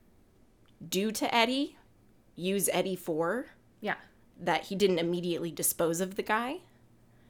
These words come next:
Speaker 2: Well, and he's, like, frozen in there, but he's still alive, like a lobster. 'Cause, you know, lobsters can be frozen, and then when they thaw, they're still alive.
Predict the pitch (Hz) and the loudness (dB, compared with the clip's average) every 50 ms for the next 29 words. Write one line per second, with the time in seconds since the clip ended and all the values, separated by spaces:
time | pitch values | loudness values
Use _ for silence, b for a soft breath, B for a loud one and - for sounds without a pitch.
0 | - - 220 214 208 208 214 220 226 220 214 208 208 - - - 208 220 240 233 | -16 -8 -6 -4 -4 -2 -2 -2 -2 -4 -4 -8 -8 -10 -8 -4 -2 -2 -2 -4
1 | 233 220 208 196 180 175 180 175 190 175 175 170 170 165 170 180 170 - - - | -6 -6 -6 -6 -8 -10 -10 -10 -8 -8 -8 -6 -6 -8 -8 -8 -10 -10 -8 -4
2 | 165 160 160 160 156 156 160 175 175 156 151 151 156 151 - 160 151 156 147 147 | -4 -2 -2 -2 -4 -4 -4 -2 -2 -2 -2 -4 -6 -6 -8 -10 -8 -6 -6 -6
3 | 143 147 165 175 180 - - - - 131 - - - 165 - 185 180 185 190 190 | -4 -4 -4 -4 -6 -8 -12 -10 -10 -10 -8 -8 -10 -10 -12 -12 -8 -6 -6 -4
4 | 185 175 165 165 151 151 - - - 165 160 160 - - 175 165 160 156 151 - | -4 -2 -2 -2 -2 -2 -4 -6 -6 -6 -6 -6 -6 -8 -8 -6 -6 -6 -8 -6
5 | - 143 143 139 147 175 170 165 160 156 151 151 147 135 131 139 151 - - 123 | -4 -4 -4 -4 -6 -8 -10 -8 -8 -8 -8 -8 -8 -8 -8 -10 -12 -6 -4 -4
6 | - 135 139 139 147 143 - - 143 135 135 135 135 135 127 131 151 175 170 | -4 -2 -4 -8 -10 -10 -8 -8 -8 -8 -6 -6 -6 -6 -4 -4 -6 -8 -10